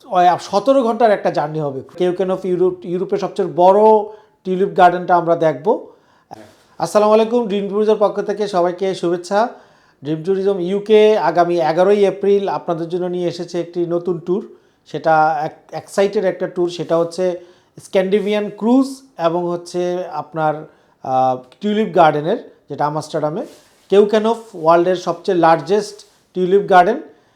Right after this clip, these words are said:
এবং, আহ, আমরা এক রাত্র থাকবো হচ্ছে অসলোতে, যেটা স্ক্যান্ডিনেভিয়ান কান্ট্রি। এক রাত্র থাকবো আমরা ক্রুজে। তারপরে আমরা কোপেনহেগেন হয়ে আমরা আসবো হচ্ছে আমস্টারডাম কেউকেনফে।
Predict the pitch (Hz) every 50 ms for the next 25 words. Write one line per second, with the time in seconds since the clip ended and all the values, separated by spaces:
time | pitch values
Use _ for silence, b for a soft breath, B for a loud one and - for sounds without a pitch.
0 | b b b b - 143 151 147 165 165 165 165 165 165 170 151 156 156 156 151
1 | 151 151 151 156 160 170 170 170 165 165 156 - - - - 160 143 135 - 180
2 | 185 190 190 - 196 185 - - 190 185 185 160 170 175 160 165 185 185 185 185
3 | 185 - 202 190 196 196 190 196 B B B B B _ _ 143 156 160 - -
4 | 202 208 202 202 208 226 285 302 - - - 156 147 170 160 - - 190 170 165
5 | 170 165 165 175 170 170 165 175 165 160 156 - 202 233 277 269 b b b b
6 | b b b b b b - 170 175 175 185 180 180 190 175 - 180 175 170 180
7 | 170 170 190 185 - - 226 240 208 160 165 160 202 - - b b b b b
8 | b b b b b b _ - 156 175 175 175 196 190 190 185 185 185 190 185
9 | 190 190 185 175 - 220 214 214 214 220 226 214 175 147 165 202 233 254 240 208
10 | 190 180 175 170 165 160 160 156 147 160 151 139 143 165 165 160 - - 165 151
11 | 156 160 143 - - 160 151 156 151 139 - 180 180 175 190 185 185 190 185 -
12 | 247 302